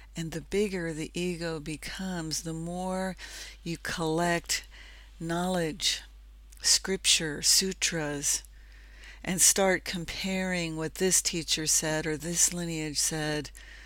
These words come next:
with what Ramana said or other teachers have said.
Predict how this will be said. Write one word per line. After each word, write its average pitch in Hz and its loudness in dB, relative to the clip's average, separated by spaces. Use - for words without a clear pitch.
with 165 -2
what 165 0
Ramana 170 -2
said 151 0
or 165 -4
other 175 -4
teachers 156 -2
have 151 -8
said. 156 -2